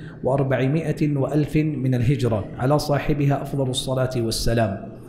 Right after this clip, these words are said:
وهذا المجلس السادس نتدارس فيه كلام الشارح رحمه الله تعالى على خامس أحاديث العمدة، وهو حديث أبي هريرة رضي الله عنه،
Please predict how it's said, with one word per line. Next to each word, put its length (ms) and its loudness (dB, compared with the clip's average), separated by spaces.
وهذا 340 4
المجلس 460 0
السادس 540 0
نتدارس 760 0
فيه 600 0
كلام 340 2
الشارح 600 0
رحمه 560 2
الله 440 2
تعالى 600 2
على 260 2
خامس 580 2
أحاديث 600 0
العمدة، 880 0
وهو 260 2
حديث 400 0
أبي 320 2
هريرة 460 2
رضي 300 2
الله 400 2
عنه، 220 0